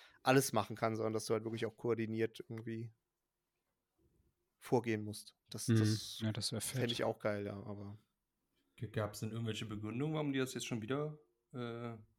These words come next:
Speaker 3: verschoben haben? Oder
Speaker 1: Nö, also so,
Speaker 3: Okay.
Speaker 1: keine Ahnung, bestimmt gab's irgendwelche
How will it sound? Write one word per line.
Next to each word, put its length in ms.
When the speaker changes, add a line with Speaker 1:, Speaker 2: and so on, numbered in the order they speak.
Speaker 3:
verschoben 540
haben? 340
Oder 520
Speaker 1:
Nö, 320
also 240
so, 160
Speaker 3:
Okay. 60
Speaker 1:
keine 240
Ahnung, 140
bestimmt 340
gab's 280
irgendwelche 560